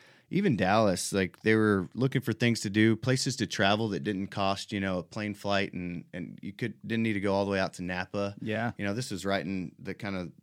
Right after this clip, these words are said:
Speaker 1: backyard for everyone, you know, a few hours away for people in Houston. And, um,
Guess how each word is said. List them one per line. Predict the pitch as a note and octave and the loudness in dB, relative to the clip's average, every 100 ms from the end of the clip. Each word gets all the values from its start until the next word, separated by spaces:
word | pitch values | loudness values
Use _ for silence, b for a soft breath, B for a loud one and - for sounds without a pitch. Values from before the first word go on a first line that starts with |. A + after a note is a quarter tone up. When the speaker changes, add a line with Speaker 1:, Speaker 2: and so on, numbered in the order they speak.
| - - | -20 -10
Speaker 1:
backyard | - G2+ - G2 G2+ G2+ | -4 -4 -2 0 0 0
for | - F2 | -2 -2
everyone, | F2+ F2+ F2+ F2+ | -2 -2 -2 0
you | F2+ | 0
know, | |
a | F2 | -2
few | - G#2 G2 | -2 0 2
hours | G2 F#2+ F2+ - - | 2 0 -4 -10 -6
away | F2+ F#2 F#2+ | -2 2 0
for | F#2 - E2+ D#2+ - | 0 -4 -4 -4 -8
people | - G2 G2 | -8 -4 -4
in | F2+ | -4
Houston. | E2 F#2+ - F#2+ F#2+ | -4 -6 -6 -4 -4
And, | F2 E2 b b b b b | -4 -6 b b b b b
um, | E2+ F2+ F2 E2 - | -2 0 0 -2 -4